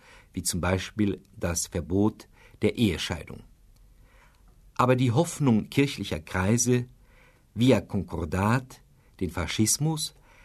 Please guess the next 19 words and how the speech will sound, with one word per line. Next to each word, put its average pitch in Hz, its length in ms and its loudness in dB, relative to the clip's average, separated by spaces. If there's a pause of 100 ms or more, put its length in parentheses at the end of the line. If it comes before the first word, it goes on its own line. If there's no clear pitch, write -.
(340)
dem 104 140 4
man 82 280 -4
keine 92 280 -2
Lebensfähigkeit 117 1040 0
zutraute, 120 840 0 (500)
mit 101 160 -4
den 90 180 -2
traditionellen 104 840 2
Werten 107 360 2
des 87 220 0
christlichen - 520 -2
Italiens 85 760 -4 (260)
taufen 95 400 -2
zu 143 120 -2
können, 123 460 2 (420)
ließ 95 280 0
sich - 280 -4 (120)
nicht 107 280 -2
erfüllen. - 460 -6